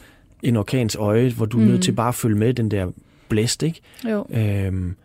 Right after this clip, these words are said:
Speaker 1: det er jo også noget, der sker, men det er jo så måske noget, der har lejret sig i dig. Eller, altså, kan du se, hvad, forstår du, hvad jeg mener? Hvad, der skriver du lige oven i en skilsmisse.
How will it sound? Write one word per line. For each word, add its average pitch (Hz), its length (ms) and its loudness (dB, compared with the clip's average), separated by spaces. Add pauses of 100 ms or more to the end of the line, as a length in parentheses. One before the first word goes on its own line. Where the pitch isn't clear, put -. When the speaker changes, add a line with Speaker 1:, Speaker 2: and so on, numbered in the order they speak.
(240)
Speaker 1:
det 143 60 0
er - 20 2
jo - 80 -2
også 147 220 0
noget, 147 100 2
der 123 60 2
sker, 123 260 0
men 107 140 0
det 120 40 0
er - 20 2
jo 123 40 2
så 131 120 -2
måske 120 220 -2
noget, 123 140 2
der 117 60 0
har 101 260 -2 (360)
lejret 127 500 -4
sig 110 160 -4
i 110 60 0
dig. 104 280 -4
Eller, 107 180 -2 (320)
altså, - 180 -6
kan - 80 -10
du 113 80 -4
se, 147 160 0
hvad, 127 100 0 (240)
forstår - 240 0
du, 131 40 4
hvad 123 80 4
jeg 117 40 0
mener? 127 200 2
Hvad, 113 160 2 (540)
der 151 140 6
skriver 135 340 4
du 107 100 0
lige 135 460 -2
oven 120 200 0
i - 20 2
en 113 80 0
skilsmisse. 107 540 -2